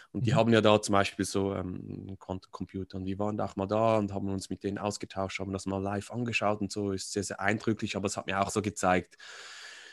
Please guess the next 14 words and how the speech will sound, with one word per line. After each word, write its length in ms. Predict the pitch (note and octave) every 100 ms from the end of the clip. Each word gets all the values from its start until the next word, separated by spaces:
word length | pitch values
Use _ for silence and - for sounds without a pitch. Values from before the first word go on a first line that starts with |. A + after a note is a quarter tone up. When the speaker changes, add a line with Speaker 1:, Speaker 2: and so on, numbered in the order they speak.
| - -
Speaker 1:
wir 80 |
sind 120 | G2+ A2+
noch 140 | G#2+
Jahre 420 | G2+ F#2+ A2+ A#2+
davon 240 | A2+ A#2 G#2+
entfernt, 600 | G2 - G#2 A2+ G#2+ A2
dass 160 | G#2
wir 60 | G2+
jetzt 100 | -
hier 340 | A2 G#2 G#2
irgendwie 640 | A2+ A#2+ A#2 G#2+ G#2 A2+
eine, 280 | A2 G#2 F#2+ - - - - - - _ -
eine 160 | G#2 G#2
wirklich 520 | A#2 A#2 A2+ -